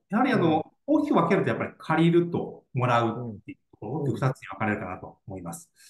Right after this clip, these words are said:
Speaker 1: で、意外とですね、盲点なのがこの贈与ですね。はい。当然あの、おじいちゃんおばあちゃんから、あーですね、の贈与なんですけど、えー、これ実はあの、住宅購入の時のアドバイスもよくさせていただくんですけど、なんかこう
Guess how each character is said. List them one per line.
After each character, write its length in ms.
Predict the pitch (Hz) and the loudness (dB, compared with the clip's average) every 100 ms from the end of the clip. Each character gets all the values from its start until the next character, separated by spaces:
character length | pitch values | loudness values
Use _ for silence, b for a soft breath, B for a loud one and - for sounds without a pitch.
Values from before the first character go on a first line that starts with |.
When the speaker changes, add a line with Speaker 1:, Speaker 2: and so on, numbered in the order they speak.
| b b b _ _ _ - | b b b _ _ _ -6
Speaker 1:
で、 480 | 190 143 104 - - - | -2 -2 -4 -10 -18 -6
意 80 | 185 | 0
外 200 | 294 349 | 4 4
と 100 | 381 | 4
で 80 | 415 | 2
す 140 | - | 4
ね、 80 | 151 | 4
盲 140 | 226 | 4
点 140 | 240 147 | 4 2
な 80 | 107 | 2
の 80 | |
が 100 | 98 | 0
こ 100 | - | -2
の 380 | 117 107 107 120 | 0 0 0 0
贈 240 | 135 233 175 | 6 6 6
与 760 | 107 - - 120 101 98 95 | 2 -4 -10 -8 -4 -4 -4
で 80 | 95 | -6
す 120 | - | -6
ね。 320 | 117 117 - _ _ - | -6 -8 -14 _ _ -20
は 80 | - | -20
い。 40 | _ _ _ - | _ _ _ -4
当 80 | 285 | 2
然 140 | 294 | 2
あ 20 | |
の、 520 | 277 277 - - - - _ | 4 2 2 -2 -10 -20 _
お 100 | 151 | -2
じ 80 | 180 | 0
い 20 | |
ち 60 | 214 | 4
ゃ 20 | |
ん 40 | 220 | 4
お 40 | |
ば 80 | 247 | 6
あ 20 | |
ち 60 | 151 | 4
ゃ 80 | - | 2
ん 20 | |
か 80 | - | -2
ら、 300 | - - _ _ | -4 -10 _ _
あ 240 | 110 101 | -6 -6
ー 40 | 90 | -6
で 60 | |
す 140 | 87 151 | -6 -2
ね、 320 | 170 170 - - | 0 -2 -10 -2
の 140 | 156 | 2
贈 160 | 135 190 | 6 6
与 100 | 127 | 6
な 120 | 95 | 2
ん 60 | 85 | -4
で 40 | |
す 100 | - | -10
け 80 | 98 | -10
ど、 380 | 101 95 - - B B B _ - | -6 -6 -8 -12 B B B _ -10
え 400 | 98 95 92 - | -8 -8 -10 -14
ー、 40 | |
こ 80 | 262 | -8
れ 40 | |
実 180 | 294 - | -6 0
は 60 | 247 | 2
あ 40 | |
の、 100 | 143 | 2
住 180 | - 269 | 2 0
宅 320 | 320 320 - | 0 0 0
購 100 | 302 | 2
入 300 | 311 311 302 | 4 2 2
の 140 | 294 285 | 2 4
時 180 | 285 | 4
の 100 | 156 | 4
ア 60 | 160 | 4
ド 80 | 165 | 4
バ 80 | 120 | 2
イ 40 | |
ス 100 | - | 0
も 60 | 113 | -2
よ 80 | 139 | -2
く 80 | |
さ 80 | 135 | -2
せ 80 | 113 | -6
て 60 | 120 | -4
い 40 | |
た 60 | 131 | -4
だ 60 | |
く 40 | 113 | -6
ん 20 | |
で 40 | |
す 60 | 95 | -8
け 100 | 104 | -8
ど、 320 | 95 92 - 240 | -8 -8 -12 -8
な 100 | 294 | -6
ん 20 | |
か 80 | - | 2
こ 380 | 139 123 - | 4 4 2
う 320 | - - - | -4 -14 -14